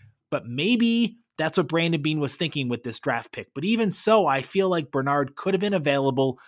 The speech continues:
a bit later than the third round pick, number eighty-nine, which, by the way, was the first of Buffalo's original draft picks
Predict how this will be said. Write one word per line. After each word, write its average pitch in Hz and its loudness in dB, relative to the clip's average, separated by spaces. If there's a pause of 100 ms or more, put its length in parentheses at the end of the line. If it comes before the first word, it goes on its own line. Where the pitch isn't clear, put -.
(160)
a 135 -2
bit 170 4
later 135 2 (220)
than 143 0
the 135 -2
third 170 2
round 151 0
pick, 156 -6
number 127 -2
eighty-nine, 135 -4
which, 135 -4
by 139 4
the 131 0
way, 139 2
was 131 2
the 139 -4
first - 4
of 131 0
Buffalo's 131 2
original 123 0
draft 135 0
picks - -6